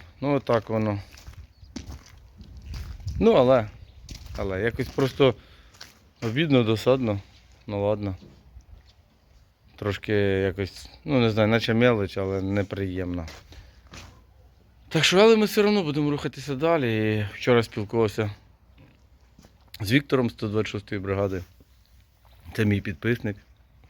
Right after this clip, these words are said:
з Одеської області, в якого дочки, який залишив свою сім'ю і пішов боронити нашу неньку Україну. Зараз знаходиться на Херсонському напрямку.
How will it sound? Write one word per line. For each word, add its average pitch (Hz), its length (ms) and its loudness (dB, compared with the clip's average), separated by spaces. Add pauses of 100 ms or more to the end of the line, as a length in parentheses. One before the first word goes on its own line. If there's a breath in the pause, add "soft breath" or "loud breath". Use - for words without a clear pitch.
(1040)
з 82 100 -8
Одеської 98 400 0
області, 92 520 -4 (540 soft breath)
в - 20 -6
якого 98 280 0
дочки, 101 500 -2 (200)
який 92 560 -6 (240)
залишив 98 400 -2
свою 98 200 -4
сім'ю 104 480 -2 (640 soft breath)
і 101 80 -6
пішов 101 340 -4
боронити 95 480 -2
нашу 92 260 -4
неньку 92 280 -4
Україну. 101 460 -2
Зараз 98 200 0
знаходиться 95 460 -6
на 98 100 -4
Херсонському 95 600 -6
напрямку. 98 580 -4